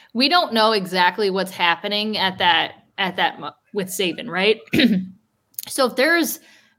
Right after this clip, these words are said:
like, an actual issue going on and, and, and for some reason he's not going to develop, uh, you know, Cliff said in his exit interviews yesterday that he expects, um, Zaven to play a lot more next year, whether that's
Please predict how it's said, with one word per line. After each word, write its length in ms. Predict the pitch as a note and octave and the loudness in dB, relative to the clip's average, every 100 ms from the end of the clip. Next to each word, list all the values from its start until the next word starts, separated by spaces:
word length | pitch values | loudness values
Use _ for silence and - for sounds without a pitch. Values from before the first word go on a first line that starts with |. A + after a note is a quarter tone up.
| _ _ - | _ _ 0
like, 180 | G#3+ | 0
an 80 | G#3 | 2
actual 500 | F#3 G3 A#3+ - D4 | 2 2 0 -2 -2
issue 320 | D4 D4 D#4 | 0 0 0
going 300 | C#4+ D4 D4 | 2 2 2
on 200 | C#4+ C#4+ | 2 2
and, 280 | A3+ F#3+ F#3 | 0 -2 -4
and, 420 | G#3 G3 F#3 E3+ - | -2 0 -2 -6 -8
and 320 | F#3+ F#3+ F3+ | -6 -4 -4
for 120 | F#3 | -6
some 260 | F#3 G#3+ A3 | -2 0 2
reason 340 | A3 G3 G3 | 2 0 -2
he's 360 | F#3 F#3+ F#3 F#3 | -2 -2 -2 -2
not 300 | F#3 F3+ - | 0 0 -2
going 200 | G3 F#3 | -2 -2
to 100 | F#3 | -2
develop, 520 | F3 E3+ F3+ F#3 F#3 | -2 2 4 4 0
uh, 480 | - F#2+ - _ - - _ | -6 -8 -10 _ -20 -20 _
you 100 | A3+ | 0
know, 220 | G3+ E3+ - _ - | 2 0 -2 _ -4
Cliff 200 | C#4+ C#4 | 0 0
said 300 | - A3 G3+ | 4 4 4
in 180 | - G3+ | 2 0
his 380 | F#3 F#3 E3 E3 | 2 2 0 0
exit 260 | F#3+ F3+ F3 | -2 2 0
interviews 400 | E3+ E3+ E3 D#3+ | 0 0 -2 0
yesterday 560 | E3 E3 F#3 D#3 D3 D3 | -2 -2 -2 2 2 4
that 160 | D#3 D#3 | 0 2
he 160 | G3+ | 2
expects, 680 | E3 - - E3+ D3 - - - - - - _ - | 2 0 0 0 0 -4 -10 -12 -20 -20 -20 _ -4
um, 600 | G3+ E3+ D#3 D3+ - - _ _ - | 2 4 4 0 -4 -14 _ _ -10
Zaven 360 | G3 F#3+ F3+ E3 | 0 0 0 -4
to 60 | |
play 240 | D#3 G3 E3 | -6 -2 2
a 60 | |
lot 260 | D#3+ D#3+ - | 4 4 2
more 160 | F3 F3 | -2 -2
next 340 | F3 F#3 - | -2 -2 -2
year, 180 | G3+ F#3 | 0 2
whether 240 | E3+ E3 | 0 0
that's 440 | D#3+ D#3+ D#3 - | 0 -2 -2 -10